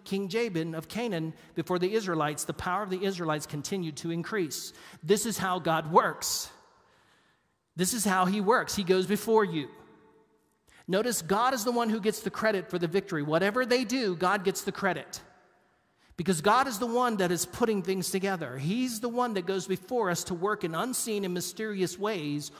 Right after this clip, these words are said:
often we cannot see until the drama has concluded.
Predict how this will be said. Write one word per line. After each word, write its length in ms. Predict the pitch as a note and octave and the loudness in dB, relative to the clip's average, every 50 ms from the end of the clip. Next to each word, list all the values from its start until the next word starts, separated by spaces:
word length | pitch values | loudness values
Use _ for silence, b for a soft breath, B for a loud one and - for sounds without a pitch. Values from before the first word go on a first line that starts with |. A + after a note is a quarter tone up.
| B B B - | B B B -2
often 420 | G3+ A#3 A#3+ A3+ - G3 E3+ E3 D#3 B B B | 0 0 0 0 -2 -4 -6 -6 -6 B B B
we 160 | F3 F#3+ F#3 | 0 0 0
cannot 480 | F#3 - - - G#3+ A3+ G#3+ G3+ F#3+ | 0 -4 -6 -6 -4 0 0 0 0
see 300 | - - - B3 A3+ G3 | 0 -2 -2 -2 -2 -2
until 180 | E3 D#3 - E3 | -2 -2 -2 -4
the 80 | D#3+ E3+ | -4 -4
drama 380 | D3 D#3 F#3 G3 G3+ F3 D#3+ | -2 0 2 2 2 2 0
has 180 | C3+ D#3+ D3+ - | -2 -4 -6 -4
concluded. 600 | - E3+ E3+ D#3+ - F#3 G3 F#3 D3 C#3 - - | -2 -4 -4 -2 -2 -2 -2 -2 -2 -4 -10 -12